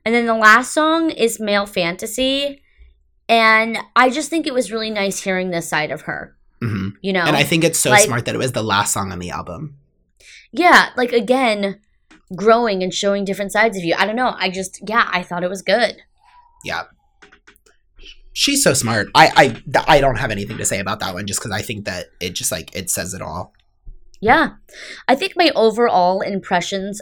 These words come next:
Speaker 1: of the album was that I really liked it.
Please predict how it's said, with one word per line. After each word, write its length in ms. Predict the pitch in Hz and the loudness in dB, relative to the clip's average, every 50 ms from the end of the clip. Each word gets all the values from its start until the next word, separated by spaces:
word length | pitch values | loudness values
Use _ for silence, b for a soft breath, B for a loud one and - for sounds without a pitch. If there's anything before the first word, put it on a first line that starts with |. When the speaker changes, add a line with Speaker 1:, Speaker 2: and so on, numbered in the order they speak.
| - | -4
Speaker 1:
of 140 | 196 185 160 | -4 -4 -2
the 160 | 180 175 - | -2 -2 0
album 640 | - 165 170 170 165 175 202 202 208 220 226 233 226 B B B B B B B B B B - | 2 2 2 2 2 2 2 2 2 0 -2 -4 -4 B B B B B B B B B B 2
was 220 | - 226 226 196 | 4 4 4 4
that 300 | 190 - 190 196 185 - - - - | 4 2 4 4 4 2 0 2 6
I 360 | 208 220 220 240 220 196 - - - - - - | 6 6 6 6 2 -4 -12 -18 -20 -20 -16 -10
really 400 | - 196 196 196 220 226 254 285 294 | -6 -4 0 2 4 4 4 4 4
liked 400 | 269 233 190 185 180 180 - - | 6 6 6 6 4 0 0 2
it. 340 | 185 175 190 226 - - | 2 4 4 2 0 -4